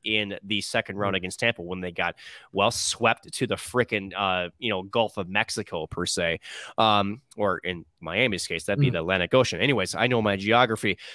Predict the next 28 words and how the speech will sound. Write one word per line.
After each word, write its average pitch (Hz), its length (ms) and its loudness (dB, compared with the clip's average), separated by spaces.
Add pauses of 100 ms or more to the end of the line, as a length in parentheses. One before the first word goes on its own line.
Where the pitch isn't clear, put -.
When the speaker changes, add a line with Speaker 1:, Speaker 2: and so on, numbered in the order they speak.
Speaker 1:
So, 180 400 8 (240)
<laughs> - 220 6
Speaker 2:
<laughs> 185 640 6
Speaker 1:
um, 156 460 4 (140)
but 165 360 2 (720)
to 175 160 -4
that 151 200 2
same 160 260 -4
trick, 147 220 -6
the 123 100 -8
Minnesota 233 420 -6
Wild, 113 500 0 (240)
I 123 100 0
think, 117 220 -4
missed 113 220 -6
a 127 40 -8
glorious 110 460 -4
opportunity. 92 680 -6
I'm 92 180 -4
gonna 110 160 -8
go 113 160 -4
with 104 220 -6
the 107 100 -8
number 110 260 -4
two 139 200 -4
because, 104 400 -4
number 123 180 -2
one, 107 340 4